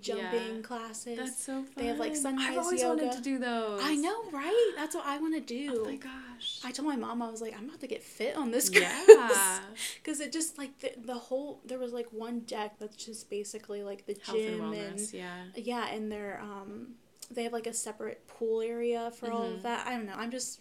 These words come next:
Speaker 2: I got really excited.
Speaker 1: Okay. How
Speaker 2: Yeah.
Speaker 1: much was it? Do you mind me asking?
Speaker 2: <sighs> Um, so my parents actually had a credit,
Speaker 1: Okay.
Speaker 2: um,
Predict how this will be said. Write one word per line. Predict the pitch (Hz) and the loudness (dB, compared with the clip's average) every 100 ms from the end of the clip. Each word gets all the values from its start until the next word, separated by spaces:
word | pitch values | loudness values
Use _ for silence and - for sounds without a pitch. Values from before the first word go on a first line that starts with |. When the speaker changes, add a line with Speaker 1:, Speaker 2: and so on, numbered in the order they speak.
| - | -10
Speaker 2:
I | 220 | -8
got | 226 - | -8 -6
really | 208 185 208 | -6 -4 -6
excited. | 214 - - 240 | -8 -10 -10 -8
Speaker 1:
Okay. | 233 254 277 277 277 285 | -8 -8 -8 -6 -8 -2
How | 262 | 0
Speaker 2:
Yeah. | 254 | 2
Speaker 1:
much | 285 254 | -2 -4
was | 185 | -6
it? | 170 165 | -8 -8
Do | 185 | -10
you | |
mind | 185 180 | -10 -10
me | 175 | -12
asking? | 170 - 185 180 185 - | -14 -16 -14 -14 -14 -12
Speaker 2:
<sighs> | - 262 - - | -6 -4 -6 -4
Um, | 262 262 247 - - - | -4 -2 -4 -8 -16 -12
so | - | -6
my | 269 | -4
parents | 240 247 285 285 | -4 -2 -4 -4
actually | 277 277 240 | -6 -6 -6
had | 226 | -8
a | 220 | -12
credit, | - - 233 214 - 220 - - | -14 -6 -4 -4 -6 -8 -10 -14
Speaker 1:
Okay. | 220 214 220 | -12 -8 -6
Speaker 2:
um, | 233 220 208 214 | -4 -4 -4 -6